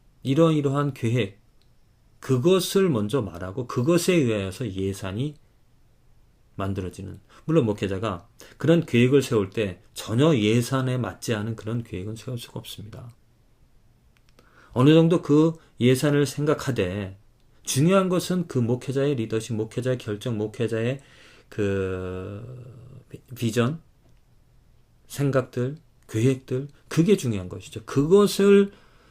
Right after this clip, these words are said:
이렇게 돈이 부족하다 하더라도 올해는 이것을 해야 된다, 이것을 이루어야 된다.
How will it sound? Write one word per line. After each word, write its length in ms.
이렇게 440
돈이 260
부족하다 460
하더라도 520
올해는 580
이것을 440
해야 160
된다, 480
이것을 320
이루어야 260
된다. 380